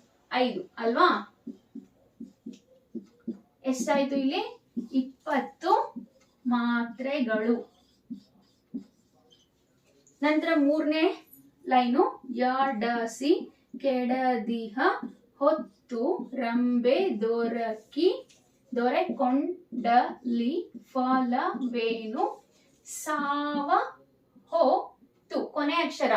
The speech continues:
ಭಾಮಿನಿ, ವರ್ಧಕ, ಷಟ್ಪದಿ ಕೊನೆ ಅಕ್ಷರ ಯಾವ್ದಿದ್ರು ಕೂಡ ನಾವು ಅಲ್ಲಿ ಗುರುವನ್ನ ಹಾಕ್ಬೇಕು ಅಲ್ವಾ? ವಿಭಾಗ ಮಾಡೋಣ. ಐದು, ಐದು, ಐದು, ಐದು,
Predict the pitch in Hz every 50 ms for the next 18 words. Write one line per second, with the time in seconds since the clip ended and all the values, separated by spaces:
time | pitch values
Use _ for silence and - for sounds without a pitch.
0 | 220 - 254 247 262 269 285 311 349 349 269 254 254 247 262 269 277 277 - 277
1 | 262 - 254 240 240 233 - 254 233 247 302 349 330 - - - 294 269 247 240
2 | 233 226 220 220 226 208 220 220 - 240 240 262 392 392 - - _ _ _ _
3 | - 262 262 262 254 247 240 240 294 349 349 226 269 277 294 269 233 202 214 302
4 | 370 359 - - 269 240 - - - 254 - - - - _ - 247 233 233 247
5 | 311 320 285 - - - _ _ _ - 254 262 240 269 277 269 277 285 269 262
6 | 254 240 240 247 254 285 349 453 453 - - _ - - - - 240 233 240 254
7 | 233 214 269 294 370 - - - _ _ _ _ _ _ _ _ _ _ _ _
8 | _ _ _ _ _ _ _ _ _ - - 254 247 240 262 262 240 240 269 294
9 | 359 - - - - _ _ _ _ _ _ _ - - _ _ _ - 247 226
10 | 233 254 254 220 285 339 359 370 - - 262 240 233 247 254 226 277 311 349 349
11 | - -